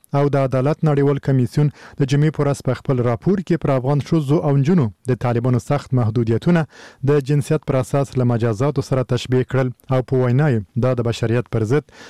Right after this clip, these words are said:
جنایت ګڼل کیږي. د دغو بنسټونو په راپور کې دې ته اشاره شوې چې طالبانو څنګه د ښځو پر حقونو، د دوی په زنداني کولو، جبري ورک کولو، شکنجې او ناوړه چلند سره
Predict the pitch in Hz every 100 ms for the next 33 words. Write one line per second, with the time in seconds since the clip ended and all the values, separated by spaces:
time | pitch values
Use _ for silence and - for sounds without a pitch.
0 | - 127 143 131 131 123 123 117 104 110
1 | 107 107 - _ - - - - 165 170
2 | 170 160 - 156 165 151 143 135 147 143
3 | - 127 131 131 120 123 127 - 120 -
4 | 123 113 107 113 120 - 175 185 175 147
5 | - 156 143 147 131 127 123 - 180 117
6 | 87 - 120 131 - 113 113 113 113 113
7 | - 110 165 151 - - - - 117 127
8 | 139 139 131 - - 110 165 165 - -
9 | - 151 - 135 131 151 151 135 131 120
10 | 127 123 - 123 160 - 113